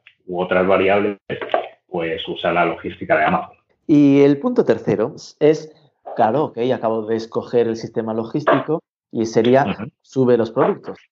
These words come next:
Speaker 2: Eh, esto,
Speaker 1: Vale.
Speaker 2: mm, entiendo, claro, s-,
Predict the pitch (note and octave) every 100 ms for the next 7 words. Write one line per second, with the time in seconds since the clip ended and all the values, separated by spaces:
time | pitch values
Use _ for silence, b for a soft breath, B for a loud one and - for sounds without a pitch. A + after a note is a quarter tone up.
0 | _ _ _ _ C#3 B2+ B2 - D3+ D3
1 | D#3 E3 E3+ - _ _ A#2 A2+ G#2+ -
2 | C3+ A2+ B2 C3 C3+ C3+ - D3+ G#2 -
3 | _ _ _ _ - - -